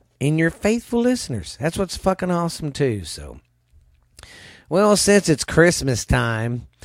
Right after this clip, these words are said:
of course, I'm gonna go over scary Christmas stuff.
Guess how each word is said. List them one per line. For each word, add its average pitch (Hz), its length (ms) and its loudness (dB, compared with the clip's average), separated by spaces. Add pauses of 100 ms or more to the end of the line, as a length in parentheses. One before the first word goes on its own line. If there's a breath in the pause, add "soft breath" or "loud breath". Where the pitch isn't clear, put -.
(840 loud breath)
of 170 100 2
course, 147 380 4
I'm 127 100 0
gonna 123 160 0
go 127 220 2
over 135 240 2
scary 127 420 -4
Christmas 165 460 -2
stuff. - 440 -8